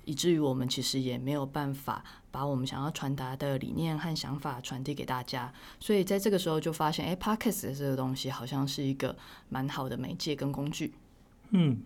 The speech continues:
Speaker 2: 主要也是让大家更了解性諮商到底是什么。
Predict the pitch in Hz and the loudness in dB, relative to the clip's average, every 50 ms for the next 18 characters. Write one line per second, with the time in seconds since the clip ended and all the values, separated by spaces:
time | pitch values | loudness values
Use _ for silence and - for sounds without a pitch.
0 | - - - 131 139 151 156 143 113 151 151 156 151 147 131 131 113 131 120 120 | -6 0 2 4 6 6 6 6 6 6 6 8 8 8 6 6 6 4 4 4
1 | 120 - 135 123 117 110 101 104 110 - - 113 - - - - - - - - | 4 4 4 4 4 4 4 2 -2 -2 -2 -2 -2 -4 -8 -20 -16 -6 2 4
2 | 180 160 139 131 - 131 123 123 123 120 123 120 113 104 104 101 - - 120 113 | 6 6 6 6 4 2 4 4 4 4 4 4 2 0 -2 -4 -2 0 0 0
3 | - - 110 107 113 120 | 0 -2 -2 -2 -2 -4